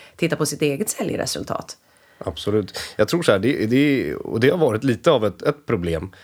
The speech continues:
Speaker 2: Eh, i en stark säljgrupp så, så är det svårt att bara belöna den egna vinnaren eller individen, utan målsättningen, eller önskan som vi har, det är att belöna, belöna gruppen. Eh, vi har fyra olika affärsområden som vi arbetar med på, på Rico och, eh,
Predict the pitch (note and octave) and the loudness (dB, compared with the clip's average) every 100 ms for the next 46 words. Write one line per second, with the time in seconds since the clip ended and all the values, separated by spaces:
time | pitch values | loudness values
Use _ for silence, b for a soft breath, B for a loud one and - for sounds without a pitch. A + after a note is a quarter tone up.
0 | B - F#2+ F#2+ G2+ G#2+ B2 C3 A2+ A2 | B -2 0 2 0 0 0 0 0 -2
1 | F#2 F2+ F#2 - G2 F2 - G2+ F#2 F2 | 0 -2 -2 -4 -4 -4 -4 0 0 2
2 | E2+ F#2 F#2 - - C3 G#2 - F#2 F2+ | 0 0 -2 -2 -2 0 0 0 0 0
3 | E2+ E2+ E2 F2 F2+ F2 E2+ E2 D#2+ E2+ | 0 0 0 0 0 0 0 -2 -4 -6
4 | - - F#2 F#2 F2 E2+ F2 F#2 F2 F#2 | -8 -6 -2 -2 0 0 0 0 0 0
5 | F2 F2 F#2 F#2+ G2+ B2+ F#2+ F#2 F#2 G2+ | 0 0 0 0 0 0 0 -4 -2 -4
6 | - B B - G2+ F2+ - E2+ G2+ G2+ | -6 B B -2 0 0 0 0 0 -2
7 | - G2+ G#2 E2 - - A#2 G2 - D#3+ | -2 -2 0 -2 -4 0 0 2 0 0
8 | C3 - F2+ E2 F2 G2+ F#2+ F2 F2+ F2+ | 0 -2 -2 -2 0 0 0 0 0 0
9 | E2+ E2 D#2+ - F2 E2+ F#2 C3 D#3 - | 0 -2 -4 -4 -4 -4 -4 -4 -6 -6
10 | D2+ - B B - F2 E2+ E2+ C#3 B2 | -8 -8 B B -4 -2 -2 2 2 4
11 | G2+ F2+ - A#2 G2 F2+ A#2 F#2 E2+ - | 4 2 -2 -6 -2 0 2 0 -2 -2
12 | E2+ D#2+ D2+ F#2+ D2+ - D#2+ G#2 E2+ D#2+ | -2 -2 0 0 0 -4 -4 -4 -4 -4
13 | E2 E2 D#2+ D#2 D#2+ D#2+ D2+ - E2 - | -6 -6 -6 -6 -6 -6 -8 -8 -10 -8
14 | D#2+ D#2 - - D#2+ - - F2 E2 | -10 -8 -8 -6 -6 -10 -6 -2 -2